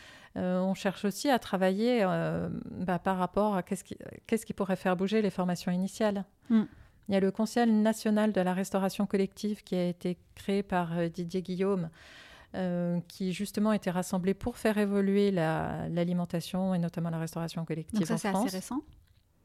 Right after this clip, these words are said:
Speaker 1: Ça a été annoncé par le, par Didier Guillaume il y a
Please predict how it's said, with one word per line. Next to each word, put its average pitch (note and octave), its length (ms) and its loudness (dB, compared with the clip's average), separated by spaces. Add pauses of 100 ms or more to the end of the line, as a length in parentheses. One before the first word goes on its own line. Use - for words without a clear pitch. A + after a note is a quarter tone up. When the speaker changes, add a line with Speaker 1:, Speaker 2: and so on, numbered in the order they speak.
(640)
Speaker 1:
Ça - 220 -4
a F3+ 60 0
été F3+ 260 -2
annoncé G#3 640 0
par F#3+ 300 -4
le, F#3 120 -4 (560)
par F#3 160 -4
Didier F#3 320 -4
Guillaume G3 460 0
il F3+ 60 2
y - 20 2
a E3+ 60 0